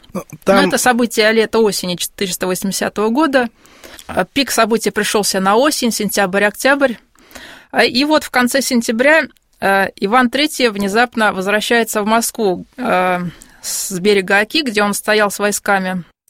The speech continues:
Speaker 1: А в то время как основные боевые силы перешли на Угру и стояли там уже под командованием его сына Ивана Молодого и князя Холмского. Вот хотелось бы напомнить, Угра не столь полноводна, как Ока, и там прорыв,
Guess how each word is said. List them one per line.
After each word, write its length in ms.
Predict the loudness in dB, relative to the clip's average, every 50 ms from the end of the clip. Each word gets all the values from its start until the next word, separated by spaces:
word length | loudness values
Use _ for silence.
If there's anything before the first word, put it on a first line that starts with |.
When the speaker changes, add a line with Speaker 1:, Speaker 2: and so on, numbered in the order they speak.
| -10 -4
Speaker 1:
А 160 | 0 0 0 0
в 40 |
то 140 | 2 2 2
время 300 | 4 4 4 4 2 2
как 200 | 0 0 0 0 0
основные 440 | 0 2 2 2 4 4 4 4
боевые 400 | 4 4 4 4 4 4 2 2
силы 300 | 2 2 2 4 4 4
перешли 440 | 2 2 2 2 2 2 2 2 2 2
на 180 | 4 4 4
Угру 260 | 2 2 2 0 0
и 100 | 0 -2
стояли 420 | -2 0 2 2 4 4 4 2 0
там 260 | 0 0 0 2 2
уже 160 | 2 2 0
под 160 | 0 -2 -6
командованием 800 | -2 0 2 2 2 2 2 2 0 0 0 0 0 0 -2 -4 -6 -14 -20 -20 -12 _
его 240 | 0 2 4 4 4
сына 300 | 2 0 0 0 2 2
Ивана 300 | 4 4 2 2 2 2
Молодого 560 | 2 2 2 2 2 4 4 4 4 4 4
и 240 | 2 2 0 0 0
князя 580 | -2 -2 0 2 2 4 4 2 2 2 0 0 -2 -12 -20 -20 -20 -20 -20 -20 _ _ _
Холмского. 880 | -14 -6 0 4 6 6 6 6 6 2 0 -2 0 0 2 2 2 0
Вот 100 | -2 -2
хотелось 380 | -2 -2 -2 0 2 2 2 2
бы 80 | 2 2
напомнить, 560 | 2 2 2 2 2 2 2 2 0 -2 -2 -2
Угра 460 | -2 2 2 4 4 4 2 2 2
не 120 | 0 0 0
столь 240 | 0 0 0 0
полноводна, 640 | 0 0 -2 0 2 2 2 2 2 2 2 2 0 -2
как 400 | 0 0 -2 -2 -2 -4 -4 -4
Ока, 360 | -4 -2 0 0 0 2 0
и 40 | 0
там 280 | 0 0 0 0 0
прорыв, 600 | 0 2 2 4 4 2 2 0 0 -2 -6 -12